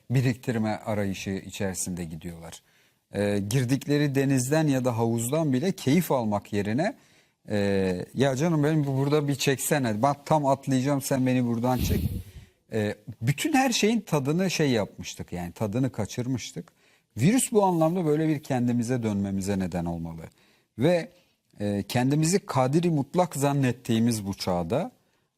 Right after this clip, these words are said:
e, narsizmin, e,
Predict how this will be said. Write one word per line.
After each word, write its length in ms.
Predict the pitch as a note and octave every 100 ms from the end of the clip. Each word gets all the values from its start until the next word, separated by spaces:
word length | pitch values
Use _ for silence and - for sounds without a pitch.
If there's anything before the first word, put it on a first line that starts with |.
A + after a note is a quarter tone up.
| -
e, 80 | F#3 F2+ F2+ F2 F2+
narsizmin, 920 | F#2+ A#2+ B2 - F#3 D3+ C#3+ C3 A2 - _ _ -
e, 320 | G2+ F#2 F2+